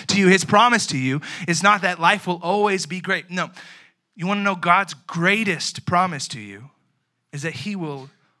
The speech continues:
always be with you. No matter what happens, in every season, in every storm, God is going to be with you. Like, some of you guys are in a storm right now in life. Can we just admit it? Some of you guys are going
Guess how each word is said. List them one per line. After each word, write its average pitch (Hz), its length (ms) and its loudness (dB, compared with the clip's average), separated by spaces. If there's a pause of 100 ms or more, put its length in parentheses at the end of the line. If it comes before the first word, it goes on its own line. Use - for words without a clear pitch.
(220)
always 190 640 -2
be 170 220 -4
with 170 320 -8
you. 110 120 -20 (960)
No 202 120 2
matter 226 280 4
what 226 200 0
happens, 208 840 -2 (220)
in 185 100 -2
every 185 220 0
season, 233 600 -2
in 185 140 -8
every 175 240 -4
storm, 202 640 -2 (240)
God 208 360 4
is 170 140 -10
going 220 580 -4
to 208 160 -10
be 190 300 -8 (320)
with 240 260 -6
you. 208 100 -6
Like, 175 120 -2
some 294 160 0
of 294 60 -6
you 254 160 -6
guys 214 280 2
are 190 100 0
in 202 100 -4
a 160 40 -8
storm 170 640 -4
right 160 180 0
now 147 220 -2
in 135 80 -10
life. 123 320 -8
Can 175 120 -8
we 170 80 -2
just 180 160 -6
admit 170 220 -4
it? 196 100 -8
Some 196 180 -4
of 202 60 0
you 196 100 -4
guys 185 220 0
are 156 40 -6
going 185 440 -6